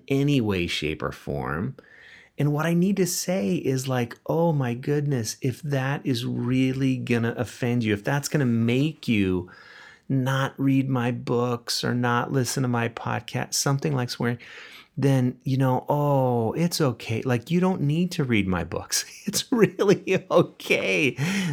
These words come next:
I'm probably gonna offend you in a thousand ways if that offends you." So, let's, so what is it that you're too much in?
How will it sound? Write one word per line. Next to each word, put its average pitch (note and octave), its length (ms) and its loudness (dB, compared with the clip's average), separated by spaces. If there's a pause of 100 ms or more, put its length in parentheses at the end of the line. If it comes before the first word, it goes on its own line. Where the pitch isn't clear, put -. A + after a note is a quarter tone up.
I'm E3 260 2
probably E3+ 300 2
gonna D3 260 0
offend C#3+ 400 0
you C#3+ 220 4
in C#3+ 180 0
a C3+ 100 4
thousand D#3+ 1080 0
ways F#2+ 460 2
if - 240 0
that F#2+ 340 2
offends C#2 520 -4
you." A#1 240 -4 (920)
So, - 440 -4 (1300)
let's, B2 500 2
so - 360 0 (400)
what A2 280 2
is C3+ 140 0
it A#2+ 160 2
that - 140 0
you're F#2 180 0
too G#2+ 260 -2
much E2+ 320 -2
in? A#1+ 340 -8